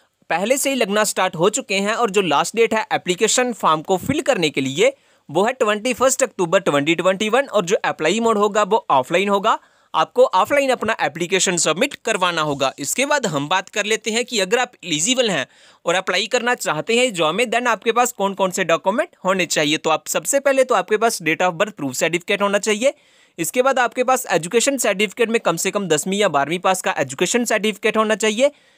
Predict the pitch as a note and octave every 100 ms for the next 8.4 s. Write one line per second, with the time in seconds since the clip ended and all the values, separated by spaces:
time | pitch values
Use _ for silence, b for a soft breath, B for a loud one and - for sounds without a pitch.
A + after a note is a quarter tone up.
0 | b E3+ D3 B3 B3+ B3 B3 F3 G3 A3+
1 | B3+ A#3 B3 - A3 G3+ A3 - E3+ F3
2 | - G#3+ G#3+ A3+ G#3+ - D#3 - E3 E3+
3 | G3+ F#3+ B2+ C3 C#3+ E3 G#3 G3+ F#3 E3
4 | C#3+ - D#3+ - G3 G3+ G3 F#3+ G3 A#3
5 | A3 G#3+ G3+ A3 G#3+ B3+ C#4 b b b
6 | - D3 A3 A#3 A#3+ B3 A3+ A#3 D4 D3+
7 | D#3 G3 G3 G#3+ G#3 C3+ C3+ E3+ F3+ F#3+
8 | G3 F#3+ F#3+ G#3+